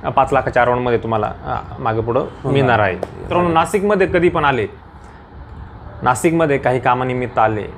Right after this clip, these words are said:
Speaker 1: काही कार्यासाठी आले, नक्की हरिओम मोटर्सला एकदा तरी visit करा मित्रांनो. गाड्यांची condition पहा, price check करा,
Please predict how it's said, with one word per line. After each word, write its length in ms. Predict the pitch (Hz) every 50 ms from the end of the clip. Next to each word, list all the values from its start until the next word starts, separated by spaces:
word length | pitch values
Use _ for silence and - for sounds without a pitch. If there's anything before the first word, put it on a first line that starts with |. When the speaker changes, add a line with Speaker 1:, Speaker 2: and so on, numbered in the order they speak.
| - - - -
Speaker 1:
काही 240 | 113 110 107 107
कार्यासाठी 640 | 104 - - 104 101 104 107 104 - - 104 - 117
आले, 280 | 107 101 104 98 98 95 - - - - - - - - - - - - -
नक्की 260 | 135 147 143 - - 202
हरिओम 300 | 160 151 151 175 180 175
मोटर्सला 440 | 170 160 147 165 156 - - 147
एकदा 240 | 147 147 143 151 147
तरी 100 | 156 147
visit 240 | 131 110 104 110 -
करा 160 | - 117 113
मित्रांनो. 320 | 110 110 101 120 117 117 110
गाड्यांची 280 | 113 113 117 117 110
condition 400 | 113 123 123 123 120 - 131 120
पहा, 180 | 117 127 127 123
price 320 | 120 - 131 123 127 123
check 260 | - 143 139 139 -
करा, 260 | 151 143 139 131 127